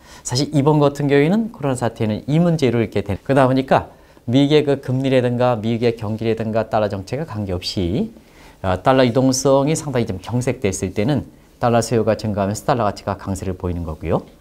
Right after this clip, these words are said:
그다음에, 어, 지금 차원에서는 미국의 그 주가 하락폭이 세계에서 가장 크고 금리 인하 폭도 가장 크고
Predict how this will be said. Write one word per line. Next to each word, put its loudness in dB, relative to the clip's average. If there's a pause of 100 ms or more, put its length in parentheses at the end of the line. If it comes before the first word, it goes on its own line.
(400)
그다음에, 4 (200)
어, -2
지금 2
차원에서는 2 (320)
미국의 4
그 0
주가 -6
하락폭이 -6
세계에서 -4
가장 -10
크고 -4 (300)
금리 0
인하 -2
폭도 -8
가장 -12
크고 -4